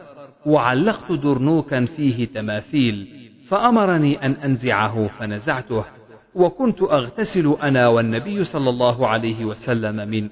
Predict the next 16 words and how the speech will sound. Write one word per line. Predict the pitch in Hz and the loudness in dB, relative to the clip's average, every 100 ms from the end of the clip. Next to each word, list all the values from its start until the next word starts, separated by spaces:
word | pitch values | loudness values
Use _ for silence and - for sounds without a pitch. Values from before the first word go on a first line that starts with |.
| - | -4
إناء | 117 101 - 196 | -4 -4 -6 -4
واحد". | 160 104 - 104 92 - _ _ _ _ _ _ _ _ _ _ _ _ _ _ _ _ _ _ _ _ _ | -2 -4 -6 -14 -16 -20 _ _ _ _ _ _ _ _ _ _ _ _ _ _ _ _ _ _ _ _ _
باب | 131 185 214 202 160 | -2 2 4 4 4
من | 151 139 123 | 2 4 0
كره | - 165 139 120 | 0 0 2 2
القعود | 120 113 131 117 123 117 107 | 0 0 -4 0 2 2 0
على | 95 101 | -2 -2
الصورة. | 98 - 175 139 107 104 - - - - - 107 _ _ _ _ _ _ | -6 -6 0 2 2 0 -4 -20 -20 -20 -20 -20 _ _ _ _ _ _
حدثنا | - 180 180 226 214 160 | -2 -2 0 -2 0 0
حجاج | 135 160 139 151 139 127 | 0 -2 0 2 2 0
بن | 113 | -2
منهال | 110 107 104 151 151 139 139 - 143 - | 0 0 0 2 2 2 -4 -14 -20 -8
حدثنا | - 131 202 170 170 143 | -6 -4 -4 -2 0 2
جويرية | 131 117 143 135 143 151 135 | 2 0 2 2 4 2 2
عن | 127 110 110 | -2 -2 0
نافع | 110 123 - 123 | 2 0 0 -2